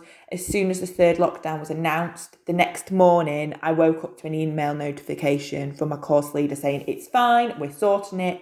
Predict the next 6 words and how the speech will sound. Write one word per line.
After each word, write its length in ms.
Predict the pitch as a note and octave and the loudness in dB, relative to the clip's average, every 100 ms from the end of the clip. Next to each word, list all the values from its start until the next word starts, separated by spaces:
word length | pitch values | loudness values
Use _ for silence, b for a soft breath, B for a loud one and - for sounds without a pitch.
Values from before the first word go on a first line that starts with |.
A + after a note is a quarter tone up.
| - | -6
no 240 | F#3+ G3 | 2 4
need 200 | F#3 F3 | 4 0
to 80 | F3 | -4
worry." 420 | D#3+ C#3+ C#3+ C#3+ B B B B B B - | -4 -2 -2 -6 B B B B B B 4
Um, 460 | E3+ E3 E3 E3 - | 6 8 6 0 -4
and 400 | E3 E3 E3 E3 | -4 -4 -4 -6